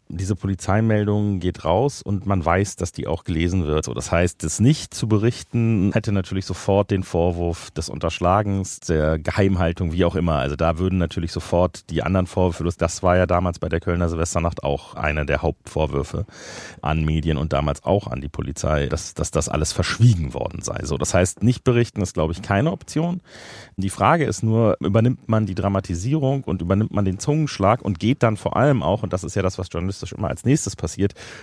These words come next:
mit diesem Zungenschlag zum Beispiel zur Politik und ruft halt sozusagen Neujahr noch quasi die diversen Pressesprecherinnen und Pressesprecher von Frau Giffey und von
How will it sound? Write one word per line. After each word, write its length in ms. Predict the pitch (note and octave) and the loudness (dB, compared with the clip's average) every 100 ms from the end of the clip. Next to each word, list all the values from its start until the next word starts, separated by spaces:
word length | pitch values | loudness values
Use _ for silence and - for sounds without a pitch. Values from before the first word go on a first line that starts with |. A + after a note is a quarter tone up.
| - | 2
mit 260 | C#3+ - | 4 4
diesem 320 | B2 B2 A#2 A2 | 2 2 2 -2
Zungenschlag 680 | - A#2 G2+ - F2+ G2 - | -2 -2 -2 2 2 2 -2
zum 200 | A#2+ A2+ | 0 2
Beispiel 520 | F2+ G2+ - G#2 G#2+ - - - | 2 2 -2 0 -2 -6 -20 -2
zur 160 | G#2+ | -2
Politik 540 | F#2+ A#2 A2 G#2 - - - - | 2 2 2 0 -2 -8 -20 -12
und 240 | - G2+ F#2 | -2 0 2
ruft 240 | A2+ - | -2 0
halt 260 | A2+ G#2 F#2 | 4 4 2
sozusagen 560 | F#2+ - F#2+ G#2 G2+ | -4 -4 0 2 2
Neujahr 400 | F2+ G#2 A2 G#2 | 0 2 2 2
noch 240 | G2 G2 - | 0 -2 -6
quasi 380 | F#2 G2 F#2+ F#2+ | -2 0 0 -6
die 400 | F#2+ F2 F2+ F#2 | -6 -4 -4 -4
diversen 720 | F2+ F2+ F#2+ G2 F#2 F2+ - | -4 0 2 2 -2 -2 -4
Pressesprecherinnen 920 | - F#2+ A2 F#2+ F2+ - G2 F#2 F2+ | -6 -2 2 2 0 -4 -4 -2 0
und 100 | F#2 | 0
Pressesprecher 640 | - G2 G2+ - F#2 G2 F#2+ | 0 -2 -2 -2 0 2 2
von 220 | F#2+ F2+ | 0 -2
Frau 160 | - F2+ | -2 -2
Giffey 320 | F#2+ G#2 F2+ | 0 2 0
und 180 | E2 - | 0 -4
von 380 | - F#2 F2+ | -2 0 0